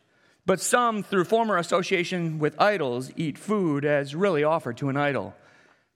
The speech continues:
and their conscience, being weak, is defiled. Food will not commend us to God. We are no worse off if we do not eat, and no better off if we do.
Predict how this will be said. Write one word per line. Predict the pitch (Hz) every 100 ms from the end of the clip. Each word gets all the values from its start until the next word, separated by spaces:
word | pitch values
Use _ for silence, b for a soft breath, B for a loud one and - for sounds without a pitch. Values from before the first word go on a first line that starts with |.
| -
and | 127
their | 110
conscience, | 107 156 156 135 101 - - - - -
being | 143 127
weak, | 127 123 -
is | 107
defiled. | 110 117 107 85 85 80 - _ _ _ _ _ _ _ _ _ _
Food | 233 233
will | 196
not | 185 202 185
commend | 185 175 190
us | 156 135
to | 160
God. | 143 143 101 80 117
We | 175
are | 196 165
no | 196
worse | 202 202 202 170
off | 180 147 117
if | 143
we | 151 139
do | 190 165
not | 143 143
eat, | 156 101 b b b b
and | -
no | 175 170
better | 147 143
off | 135 131
if | 123
we | 135
do. | 117 113 82